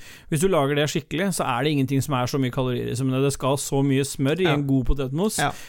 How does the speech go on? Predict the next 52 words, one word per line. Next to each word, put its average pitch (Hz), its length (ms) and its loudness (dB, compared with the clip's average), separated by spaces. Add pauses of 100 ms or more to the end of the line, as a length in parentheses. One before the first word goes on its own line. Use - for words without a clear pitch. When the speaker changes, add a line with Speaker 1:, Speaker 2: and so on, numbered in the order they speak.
(140)
Speaker 2:
Ja, 147 140 4
Speaker 1:
at, 135 60 0
Speaker 2:
det 160 80 4
er - 20 4
Speaker 1:
eh, 160 100 4
det 156 140 2
er, 165 80 4
Speaker 2:
sykt. 151 120 -6
Speaker 1:
det 151 40 2
er 147 160 0
det, 156 160 2
hvis 165 140 2
det 185 100 2
er 180 60 2
noen 151 100 2
som 175 120 0
tenker, 160 260 0
«Jeg 156 160 4
gjør, 175 140 0 (100)
jeg 160 160 2
gjør 139 180 4
noe 180 80 0
feil, 165 240 -2
potetmosen 143 560 -4
min 170 80 -2
smaker 147 320 -2
ikke 151 120 -2
godt», 214 200 -2 (260)
da 147 60 -2
har 147 80 2
du 156 80 2
bare 147 140 2
brukt 156 260 -2
alt 131 260 -2
for - 120 -4
lite 135 340 -2
smør. 151 300 -2
Det 151 100 0
skal 160 160 -4
nesten, 160 320 -4
du 156 80 0
hører 151 220 2
jeg - 20 -4
får 147 160 2
vann 139 140 2
i - 20 2
munnen 143 240 2
av 160 100 0
å - 60 -2
prate 139 220 -2
om 135 60 0
smør. 151 200 -4